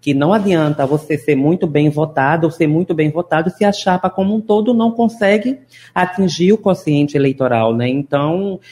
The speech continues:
é importante também fazer esse debate, fazer essas discussões, no sentido também de como a gente pode aprimorar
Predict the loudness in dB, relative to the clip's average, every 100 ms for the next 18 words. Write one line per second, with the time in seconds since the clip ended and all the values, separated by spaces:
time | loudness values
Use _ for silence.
0 | -14 -4 -2 -2 -4 -2 0 0 -2 -2
1 | -2 -2 -2 -2 -2 0 -2 0 0 0
2 | -2 -4 -2 0 0 0 -2 -6 -10 -4
3 | -2 -2 -4 _ -20 -12 -2 -2 0 0
4 | 2 0 2 2 2 2 0 0 0 0
5 | 0 -4 -4 -2 -2 -2 0 0 2 2
6 | 0 -4